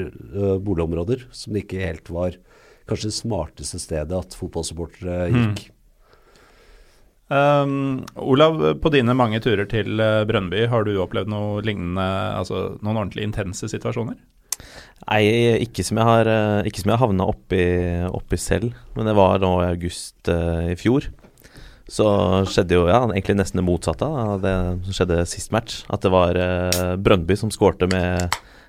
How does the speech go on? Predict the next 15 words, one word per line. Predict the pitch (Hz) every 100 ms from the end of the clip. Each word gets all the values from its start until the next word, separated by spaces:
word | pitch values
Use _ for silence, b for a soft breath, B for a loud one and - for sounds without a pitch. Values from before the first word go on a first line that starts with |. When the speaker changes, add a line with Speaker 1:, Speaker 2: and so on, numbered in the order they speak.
| B
Speaker 3:
ett, | 107 - - - - -
to | 110
minutter | 101 98 98
igjen | 90
kanskje, | 98 90
eller | 107 104
noe | -
sånt. | - - _ _ b b b b b -
Eh, | 110 104 101 98 95 95 95 98
hvor, | 98 101 90
eh, | 95 92 92 92 90 90 90 -
F | -
C | 95
K-fansen | - 85 90 87 -
da | 92 90 90 90 90 90 87